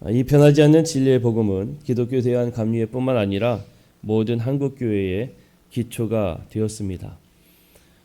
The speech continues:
아펜젤러 선교사는 함께 사역했던 스크랜턴 모자, 그리고 언더우드, 알렌 등 여러 선교사에게 예수 그리스도가 우리 삶의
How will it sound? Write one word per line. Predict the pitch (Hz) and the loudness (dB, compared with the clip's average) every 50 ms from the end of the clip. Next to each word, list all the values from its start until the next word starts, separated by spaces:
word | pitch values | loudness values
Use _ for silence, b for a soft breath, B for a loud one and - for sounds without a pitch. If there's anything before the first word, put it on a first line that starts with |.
| b b | b b
아펜젤러 | - 117 117 147 151 156 151 151 147 147 143 143 143 147 143 139 123 117 110 | -8 -2 0 0 2 4 4 4 6 6 4 4 6 6 6 6 4 4 2
선교사는 | 110 143 143 143 139 131 117 123 120 127 135 131 | 0 -2 -2 -2 -2 -2 -2 -2 -2 -2 -2 -2
함께 | 131 139 151 147 147 147 139 131 | -2 -4 -4 -2 0 0 0 0
사역했던 | - - 123 117 120 117 104 - - 110 120 | 0 -2 -4 -4 -4 -6 -8 -6 -6 -6 -6
스크랜턴 | 139 - - - - 139 131 - 135 123 | -6 -10 -12 -10 -8 -8 -6 -4 -4 -2
모자, | 113 104 101 95 92 92 85 90 90 92 104 107 | -2 -2 -2 -4 -4 -6 -8 -8 -10 -14 -14 -12
그리고 | 95 95 95 104 104 104 - | -10 -8 -6 -6 -6 -4 -4
언더우드, | 101 107 107 104 110 110 110 107 107 113 127 131 131 117 b b b b b b _ | -4 -2 -2 -2 0 0 0 0 -2 -2 -4 -6 -6 -8 b b b b b b _
알렌 | - 104 117 117 120 120 120 117 | -4 -2 0 0 0 0 0 0
등 | 113 135 135 139 139 139 - - - | -2 -2 -2 -4 -4 -8 -12 -12 -8
여러 | 113 110 107 110 | -4 -4 -2 -4
선교사에게 | 110 - 143 147 143 143 123 127 120 107 104 104 110 131 127 110 107 b b b b b b b b b b - | -4 -2 -2 -2 -2 -2 -2 -2 -2 -2 -2 -2 -2 -4 -4 -4 -6 b b b b b b b b b b -4
예수 | 110 120 120 117 135 143 143 | -2 -2 -2 0 -2 -4 -4
그리스도가 | - 131 131 127 - 127 127 123 131 131 | -4 -4 -6 -6 -6 -6 -4 -2 0 0
우리 | 101 113 117 123 120 117 | 0 0 0 -2 -2 -2
삶의 | - 123 113 113 113 117 120 123 123 120 B | -2 -2 -2 -2 -2 0 0 -2 -2 -4 B